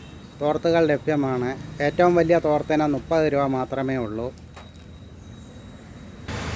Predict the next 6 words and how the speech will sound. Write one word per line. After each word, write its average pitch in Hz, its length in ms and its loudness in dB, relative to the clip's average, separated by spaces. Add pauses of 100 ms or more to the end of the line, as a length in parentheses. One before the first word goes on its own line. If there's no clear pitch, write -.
(440)
അതുപോലെ 160 320 4 (120)
തന്നെ 170 180 4 (100)
ലേഡീസിൻ്റെ 180 680 2
ഷർട്ടുകൾ 165 520 2 (240)
മുന്നൂറ് 175 460 2
രൂപ 151 160 2